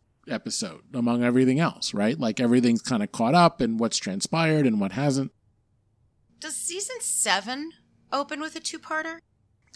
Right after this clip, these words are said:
Speaker 1: I was thinking that, 'cause this is two two-parters in a row, right?
Speaker 2: Yeah, and it, it, what it makes me think, I've never really thought about it until now that I'm thinking about it, uh,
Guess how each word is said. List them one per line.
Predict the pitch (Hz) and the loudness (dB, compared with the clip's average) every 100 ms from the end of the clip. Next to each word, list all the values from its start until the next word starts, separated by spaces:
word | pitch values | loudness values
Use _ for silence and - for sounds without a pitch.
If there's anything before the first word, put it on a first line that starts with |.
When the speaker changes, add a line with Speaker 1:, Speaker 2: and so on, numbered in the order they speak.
| 156 | -2
Speaker 1:
I | |
was | 170 160 | 0 2
thinking | 170 165 123 | 2 2 0
that, | 95 | 0
'cause | - 127 | 0 0
this | 131 | 2
is | 127 | 0
two | - 151 | 0 0
two-parters | 139 - 120 123 113 | 0 0 2 2 0
in | 110 | 0
a | |
row, | 123 113 | 0 0
right? | 90 101 - _ _ | -2 -6 -8 _ _
Speaker 2:
Yeah, | - 392 285 226 | -2 4 4 4
and | 269 | 2
it, | 294 - _ | 0 -2 _
it, | 269 | -10
what | 294 320 | -6 -6
it | 240 | -4
makes | 294 392 453 - | -4 -4 -2 -4
me | 339 | -4
think, | - - 330 262 202 | -8 -6 -4 -2 -2
I've | 247 | -2
never | 240 277 277 | -2 -4 -4
really | 247 240 233 220 208 | -4 -6 -6 -8 -10
thought | - 262 | -2 0
about | 262 175 175 | 0 -2 -4
it | 196 - - | -6 -10 -12
until | 202 202 - 202 190 185 175 185 _ _ | -10 -10 -8 -6 -4 -4 -6 -10 _ _
now | 190 202 202 | -10 -2 -2
that | 196 | -2
I'm | 175 170 | -4 -8
thinking | - 240 233 196 | -8 -8 -6 -6
about | 156 151 | -6 -6
it, | 160 190 _ _ _ _ _ _ _ | -8 -12 _ _ _ _ _ _ _
uh, | 185 180 170 165 | -4 -2 -2 -4